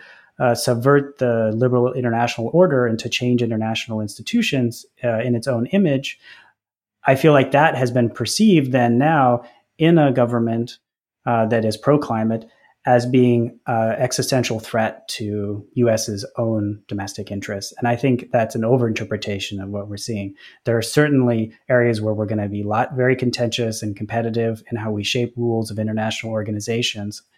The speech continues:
But I think we're well past the point where we can push out China and give it no decision-making authority when it comes to how rules of a variety of international organizations on climate, on trade, on others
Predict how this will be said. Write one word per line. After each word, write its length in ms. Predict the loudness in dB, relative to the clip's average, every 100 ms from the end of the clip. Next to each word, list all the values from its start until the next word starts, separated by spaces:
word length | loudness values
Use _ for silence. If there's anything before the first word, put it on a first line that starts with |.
| _
But 80 | -2
I 40 |
think 200 | 0 0
we're 100 | 0
well 240 | 2 2 2
past 480 | 0 -4 -4 -10 _
the 80 | -12
point 320 | -6 -4 -4 -4
where 180 | -4
we 200 | -2 -4
can 340 | -4 -6 -6 -8 _ _ _ _
push 240 | 2 4 6
out 220 | 4 2
China 320 | -2 -2 0
and 140 | -2 -2
give 160 | -2
it 100 | -2
no 160 | 0 0
decision-making 720 | 0 -2 -4 -2 -4 -4 -8
authority 460 | -6 -4 -4 -4 -6
when 160 | -8
it 100 | -10
comes 340 | -10 -8 -8 -8
to 280 | -10 -10 -10 _ -20 _ _
how 280 | -2 0
rules 400 | 0 0 2 0
of 120 | -2 -4
a 120 | -6
variety 360 | -4 0 2
of 80 | 0
international 520 | -2 -4 -6 -8 -8
organizations 800 | -8 -6 -6 -6 -8 -8 -8 -6
on 120 | -6 -8
climate, 460 | -6 -6 -4 -4
on 120 | -6
trade, 300 | -8 -6 -6
on 160 | -6 -4
others 380 | -4 -4 -6